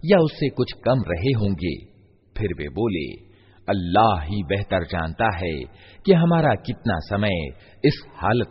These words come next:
में बीता। चलो, अब अपने में से किसी को चांदी का ये सिक्का देकर शहर भेजें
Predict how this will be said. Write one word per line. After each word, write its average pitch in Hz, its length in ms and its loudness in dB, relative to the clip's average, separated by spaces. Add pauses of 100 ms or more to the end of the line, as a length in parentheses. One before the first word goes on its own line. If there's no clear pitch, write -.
(120)
में 76 140 -6
बीता। - 460 -4 (640)
चलो, 85 220 2 (600)
अब 160 160 4
अपने 185 300 4
में 175 120 6
से 170 160 4
किसी 156 320 0
को 131 360 4
चांदी 160 640 4
का 139 160 4
ये 104 180 2
सिक्का 139 380 -2
देकर 104 420 2
शहर 123 400 0
भेजें 98 520 0